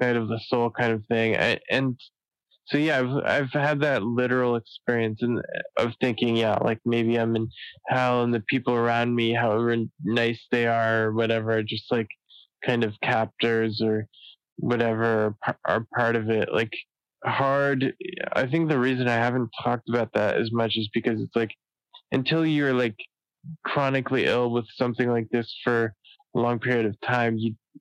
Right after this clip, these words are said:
kind of don't understand how much it can fucking break your brain, and, like, don't wanna, like, sound like a hysteric. But yeah, n-, I mean, that, which is why I wanna, like, contextualize it a little bit and zoom it out,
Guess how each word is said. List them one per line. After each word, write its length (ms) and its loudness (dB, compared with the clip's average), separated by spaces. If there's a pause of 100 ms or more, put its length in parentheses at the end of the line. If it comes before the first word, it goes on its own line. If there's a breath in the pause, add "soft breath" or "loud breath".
(260)
kind 220 2
of 80 0
don't 160 0
understand 500 0
how 140 0
much 240 0
it 100 -2
can 240 -4
fucking 420 0 (440 loud breath)
break 240 0
your 80 2
brain, 600 0 (120)
and, 240 2
like, 260 0 (800)
don't 220 0
wanna, 260 2
like, 200 0 (140)
sound 340 0
like 180 -2
a 180 -2
hysteric. 680 0 (540 loud breath)
But 80 2
yeah, 220 2
n-, 220 0
I 200 2
mean, 160 2
that, 320 0
which 180 0
is 140 0
why 180 0
I 60 2
wanna, 360 0
like, 220 0 (120)
contextualize 800 0
it 60 0
a 80 0
little 300 2
bit 160 0
and 220 -2
zoom 260 0
it 80 0
out, 100 -2